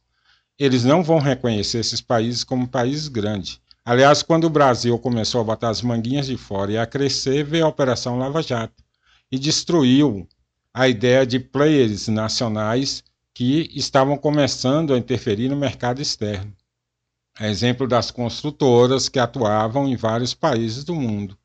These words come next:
Isso não é interessante para o capital. Também não é interessante o que já estava em curso no Brasil, que era o desenvolvimento de uma indústria naval. Então, todo esse processo foi retardado com a Operação Lava Jato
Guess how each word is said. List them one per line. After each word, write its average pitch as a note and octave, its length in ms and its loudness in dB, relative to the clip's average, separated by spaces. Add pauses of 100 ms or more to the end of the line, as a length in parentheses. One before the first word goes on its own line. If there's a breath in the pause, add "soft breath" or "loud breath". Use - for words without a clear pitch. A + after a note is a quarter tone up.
(420)
Isso B2 260 -2
não E3 240 4
é D#3+ 40 4
interessante A2 600 -2
para F#2+ 140 -8
o - 40 -10
capital. E2+ 500 -14 (400)
Também C#3+ 380 4
não C#3 220 4
é G#2+ 80 0
interessante A#2+ 880 -2
o C3+ 120 -2
que B2+ 180 -2
já C3+ 140 2
estava B2 420 0
em A#2 40 -2
curso A2 360 -6
no A2 100 -2
Brasil, G#2+ 440 -4
que D3+ 100 -4
era D3+ 60 0
o C#3+ 40 -4
desenvolvimento C#3 720 -2
de D#3+ 60 -4
uma D3 80 -2
indústria B2 340 -6
naval. G#2+ 420 -6 (560)
Então, D3 180 2
todo G#3 360 6
esse F3+ 180 4
processo B2 600 -2
foi C#3 220 -2
retardado A#2+ 920 -4 (640)
com C3+ 80 2
a B2+ 60 6
Operação G#2+ 520 -2
Lava G#2 280 -2
Jato B2+ 440 -6